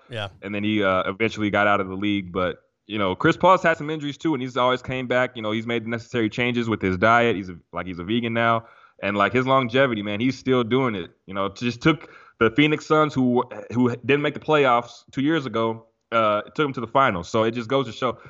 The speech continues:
Speaker 2: when he was in O K C, everyone thought that O K C wasn't gonna make the playoffs,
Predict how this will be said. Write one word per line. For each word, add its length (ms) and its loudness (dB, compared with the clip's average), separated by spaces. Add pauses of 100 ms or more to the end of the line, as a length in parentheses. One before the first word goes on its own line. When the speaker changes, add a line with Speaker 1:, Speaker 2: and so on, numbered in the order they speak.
(120)
Speaker 2:
when 100 2
he 60 4
was 100 4
in 80 -2
O 80 0
K 160 0
C, 440 0 (200)
everyone 380 2
thought 240 0
that 60 0
O 120 2
K 140 -2
C 120 -2
wasn't 200 2
gonna 140 -4
make 180 -2
the 60 -6
playoffs, 500 4